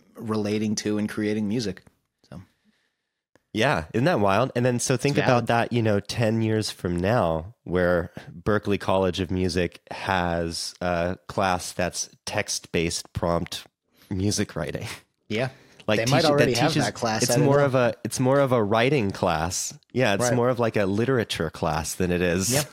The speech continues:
Speaker 2: <laughs> a music class. That's pretty wild. Guys, like, we're, we're two questions in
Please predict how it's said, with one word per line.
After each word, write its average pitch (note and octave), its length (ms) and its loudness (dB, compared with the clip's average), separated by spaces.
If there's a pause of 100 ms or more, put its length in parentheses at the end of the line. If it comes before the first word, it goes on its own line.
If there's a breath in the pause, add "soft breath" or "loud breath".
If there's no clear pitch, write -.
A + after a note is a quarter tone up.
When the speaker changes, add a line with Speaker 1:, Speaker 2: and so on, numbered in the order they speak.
(120)
Speaker 2:
<laughs> - 160 -16
a G#2+ 120 -4
music A2+ 520 -4
class. - 500 -12 (720 loud breath)
That's A#2 140 -4
pretty B2+ 200 -2
wild. G#2+ 420 0 (400)
Guys, A2 320 -2
like, G#2 200 0
we're, A2+ 280 0 (340)
we're A2 220 0 (500)
two C3+ 260 -2
questions E3 640 -2
in G3+ 280 -2